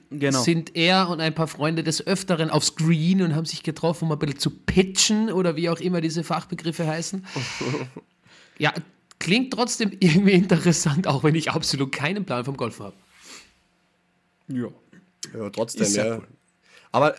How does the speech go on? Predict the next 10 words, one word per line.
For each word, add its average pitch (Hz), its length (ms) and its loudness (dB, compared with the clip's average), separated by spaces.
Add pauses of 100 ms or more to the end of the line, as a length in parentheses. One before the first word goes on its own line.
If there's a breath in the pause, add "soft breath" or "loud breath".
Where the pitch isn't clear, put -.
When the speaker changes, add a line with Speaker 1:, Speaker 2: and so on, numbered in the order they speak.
Speaker 3:
eine 131 120 -2
reine 156 220 2
Netflix-Produktion, 127 920 -2
wie 120 80 -4
ich 113 80 -6
jetzt 110 160 -8
gesehen 104 320 -6
hab. 98 100 -10 (840)
Speaker 1:
Ja, 131 320 0
Speaker 2:
Mhm. 143 180 -4